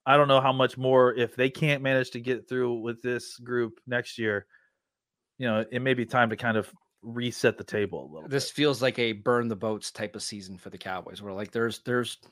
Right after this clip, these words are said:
Speaker 2: we
Speaker 1: It sh-,
Speaker 2: have to,
Speaker 1: listen,
Speaker 2: it should
Speaker 1: it
Speaker 2: be.
Speaker 1: better be. It,
Speaker 2: It better
Speaker 1: it,
Speaker 2: be.
Speaker 1: because here's the thing. Like, I, I felt that way two years ago. I felt, you know, say, uh, there's been too many times that we've been through this in the last decade plus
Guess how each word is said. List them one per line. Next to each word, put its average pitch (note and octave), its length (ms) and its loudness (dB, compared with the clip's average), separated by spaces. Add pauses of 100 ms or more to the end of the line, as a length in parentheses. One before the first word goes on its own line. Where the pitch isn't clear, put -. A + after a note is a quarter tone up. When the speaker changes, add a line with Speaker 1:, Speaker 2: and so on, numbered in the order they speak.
(600)
Speaker 2:
we A3+ 100 8
Speaker 1:
It D4 80 8
sh-, - 40 4
Speaker 2:
have - 120 8
to, B3+ 60 6
Speaker 1:
listen, A#3 320 8 (260)
Speaker 2:
it E3 120 0
should B3 120 8
Speaker 1:
it - 80 8
Speaker 2:
be. F#3+ 60 0
Speaker 1:
better G#3+ 280 10
be. A2+ 400 0
It, G#3+ 200 8
Speaker 2:
It B3 100 8
better - 140 8
Speaker 1:
it, G3+ 40 4
Speaker 2:
be. A#3 80 8
Speaker 1:
because C4 240 8
here's C#4+ 180 10
the C4 100 6
thing. D3 300 4
Like, D3+ 280 8
I, F#3+ 380 6
I A3+ 160 10
felt B3 260 6
that G#3+ 180 10
way F3+ 220 10
two F3 160 -2
years F3+ 380 6
ago. G#3 480 6 (260)
I D#3+ 140 8
felt, G3+ 240 8
you G3+ 100 10
know, F#3 220 10
say, F#3+ 240 6
uh, F3+ 180 2
there's G#3 260 6
been A#3+ 160 0
too A#3+ 200 -2
many A3+ 240 0
times F3 400 -2
that D#3+ 60 -8
we've D3 240 -2
been D3 180 -2
through D3 220 -2
this C3+ 180 -2
in - 60 -18
the B2 80 -4
last A#2+ 340 -2
decade C3 480 2
plus - 600 -4